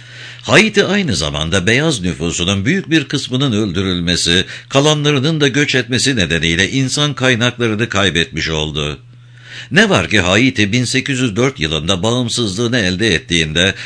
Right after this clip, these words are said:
hala adanın daha zengin, güçlü ve nüfusu daha fazla olan kısmıydı.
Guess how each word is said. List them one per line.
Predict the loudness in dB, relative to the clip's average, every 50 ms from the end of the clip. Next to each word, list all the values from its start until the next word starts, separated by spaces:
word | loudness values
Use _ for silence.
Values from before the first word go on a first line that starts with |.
| -14 -6
hala | 0 2 2 2 2 2 0 0 0
adanın | -2 0 0 0 0 0 -2 -2 0
daha | -2 0 0 0 0
zengin, | 0 2 0 0 0 0 -2 -2 -2 -2 -2 -2
güçlü | -2 0 0 0 -2 -2 0 0 2 2 0 -2 -8 -4 0
ve | 2 4 4
nüfusu | 2 0 0 0 -2 -2 0 -2 -2 0
daha | 0 -2 -2 -2 -2
fazla | -2 -2 -2 -2 0 0 0
olan | 0 0 0 0 0 -2
kısmıydı. | -2 -4 -4 -4 -4 -4 -2 -2 -2 0 0 -2 -2 -2 -4 -8